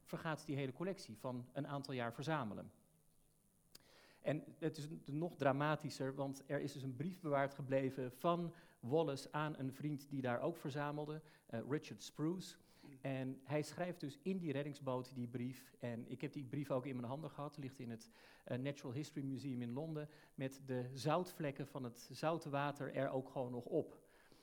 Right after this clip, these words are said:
Speaker 1: En, ehm, inderdaad, eh, eh, ik denk dat de meeste mensen na zo'n gebeurtenis terugkomen thuis en nooit meer weggaan. Maar hij heeft onmiddellijk,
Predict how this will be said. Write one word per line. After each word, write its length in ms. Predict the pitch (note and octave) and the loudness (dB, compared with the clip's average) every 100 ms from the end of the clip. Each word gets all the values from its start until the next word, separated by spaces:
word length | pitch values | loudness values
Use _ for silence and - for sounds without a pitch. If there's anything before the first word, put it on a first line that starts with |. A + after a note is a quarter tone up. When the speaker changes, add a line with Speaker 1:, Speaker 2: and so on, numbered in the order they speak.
| - - - | -20 -14 -2
Speaker 1:
En, 420 | C#3+ C#3+ C#3 D3 - | 2 2 0 -4 -2
ehm, 500 | C#3 B2 A#2+ A#2 A#2 - - _ _ - - | 0 0 -2 -4 -6 -10 -20 _ _ -18 0
inderdaad, 540 | F3+ D#3 D#3+ E3+ B2 | 2 2 2 0 0
eh, 180 | - D3 | -4 -6
eh, 400 | C#3 E3+ C3+ D3 | -4 -4 -4 -4
ik 80 | C#3+ | -2
denk 160 | D#3 | -2
dat 120 | D3 C#3 | -4 -4
de 60 | |
meeste 320 | C#3+ D3+ D3 D3 | -2 -2 -2 -2
mensen 580 | C3+ B2+ - B2 A#2+ - | -2 -4 -4 -4 -4 -4
na 240 | C#3 C3+ B2 | 0 0 0
zo'n 280 | C#3 C#3 | -2 -2
gebeurtenis 560 | C#3 C3 C3+ B2 C3+ A#2+ | -4 -2 -2 -2 -6 -6
terugkomen 720 | - D3 - C#3 B2+ A#2+ A2+ A2+ | -4 -4 0 2 2 0 -4 -6
thuis 360 | - B2+ A#2 - | 0 0 0 -2
en 140 | B2+ | 0
nooit 220 | C3+ C3+ | 2 0
meer 120 | C3+ B2 | 0 0
weggaan. 520 | C#3 - A#2+ A2 A2 - - - - _ | -2 -2 -4 -6 -8 -14 -20 -20 -20 _
Maar 180 | - C#3+ | -6 0
hij 160 | D#3+ E3 | 2 2
heeft 280 | D#3+ D#3 - | 2 0 -2
onmiddellijk, 640 | D#3 D3+ F3+ D#3 C#3+ - | -4 -2 -2 -2 -4 -10